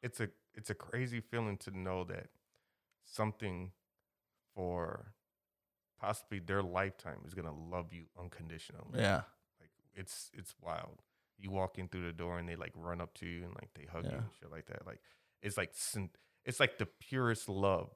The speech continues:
Speaker 1: that you could ever. Would you hire a nanny?
Speaker 2: Depends. You know what my mom did back in the day?
Speaker 1: What?
Speaker 2: Was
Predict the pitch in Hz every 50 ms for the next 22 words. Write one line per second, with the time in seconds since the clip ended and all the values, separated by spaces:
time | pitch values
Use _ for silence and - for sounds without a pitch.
0 | _ - 90 - - 104 87 - - - _ _ - 98 95 82 87 87 85 85
1 | 82 - _ _ - 107 101 101 117 117 101 90 87 98 110 120 123 127 139 151
2 | 165 180 - - - - - - - - - - - - _ _ - 196 - 180
3 | 175 185 170 110 95 - - - - - - - - 135 156 190 208 190 131 113
4 | 117 95 110 120 131 143 156 160 143 165 170 151 127 117 123 127 - 135 123 107
5 | 92 - 101 98 104 120 151 - - 104 104 95 90 82 - - - 90 101 107
6 | 104 98 98 -